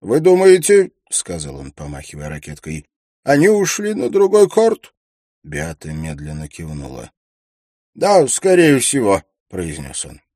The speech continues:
«Я должен быть не здесь. Они на другом корте. Они меня там ждут». Беата смотрела на его узкую спину,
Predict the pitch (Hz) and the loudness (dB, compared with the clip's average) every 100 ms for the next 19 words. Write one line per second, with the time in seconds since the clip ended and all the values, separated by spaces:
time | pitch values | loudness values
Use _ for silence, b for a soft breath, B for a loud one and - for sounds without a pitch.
0 | _ 113 202 220 240 185 190 185 196 160 | _ -4 -2 4 4 4 0 2 0 0
1 | 135 170 131 107 85 - - _ _ _ | -4 -2 -2 -2 -4 -4 -12 _ _ _
2 | _ - 101 139 143 - 123 123 120 131 | _ -6 -4 0 0 -2 0 0 2 2
3 | 113 - - - _ _ _ _ _ _ | 2 -2 -4 -14 _ _ _ _ _ _
4 | 285 - 285 240 117 202 - 131 151 101 | -6 -2 0 0 -2 -2 -2 -2 -2 -6
5 | 90 85 - - _ _ _ _ _ _ | -10 -14 -16 -20 _ _ _ _ _ _
6 | 76 82 85 - 76 - 73 73 92 95 | -8 -6 -6 -8 -8 -8 -10 -10 -6 -6
7 | 80 78 78 80 90 87 - 78 73 - | -8 -10 -10 -10 -10 -12 -12 -14 -12 -12
8 | 87 85 76 67 | -10 -8 -10 -12